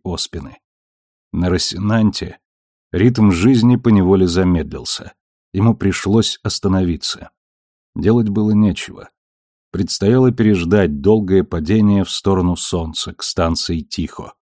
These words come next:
Пракс не мог найти для себя занятия.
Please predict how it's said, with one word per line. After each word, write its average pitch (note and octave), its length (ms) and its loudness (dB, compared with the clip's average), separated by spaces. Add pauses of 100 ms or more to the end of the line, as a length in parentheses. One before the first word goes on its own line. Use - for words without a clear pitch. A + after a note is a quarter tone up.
(600)
Пракс - 580 -2
не F#2 180 2
мог G2+ 320 2
найти G2 360 0
для F2 160 -2
себя E2+ 320 -2
занятия. D2+ 600 -6